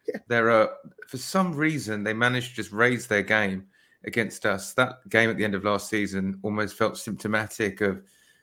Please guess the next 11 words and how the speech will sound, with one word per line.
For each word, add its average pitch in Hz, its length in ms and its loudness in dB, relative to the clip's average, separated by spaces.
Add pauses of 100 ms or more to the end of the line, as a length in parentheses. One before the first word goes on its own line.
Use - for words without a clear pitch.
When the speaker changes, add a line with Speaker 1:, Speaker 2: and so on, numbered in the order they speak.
(220)
Speaker 2:
the 107 100 -2
run-in. 101 540 2
So, 104 500 4
um, 98 380 0
I'm 135 160 -2
just, - 240 -10
I'm 120 140 -6
just 101 100 -12
grateful 95 460 -4
we, 98 240 2
uh, 95 220 2